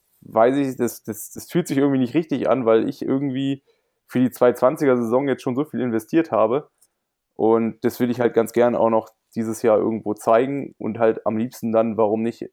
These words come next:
im Anfang nächsten Jahres auf Hawaii.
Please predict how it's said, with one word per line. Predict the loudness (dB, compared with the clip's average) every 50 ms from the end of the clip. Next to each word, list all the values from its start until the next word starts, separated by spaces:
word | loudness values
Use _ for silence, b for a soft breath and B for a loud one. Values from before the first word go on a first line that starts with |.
| _
im | -10 -8 -6 -6 -6 -6 -8 -10 -12 _ _ _ _ _ _ _ _ _ -6
Anfang | -4 -4 -4 0 -2 0 0
nächsten | 0 0 -2 -2 -4 0
Jahres | 2 4 4 4 2 0
auf | -2 -2 -2
Hawaii. | -2 0 2 4 4 2 2 -2 -8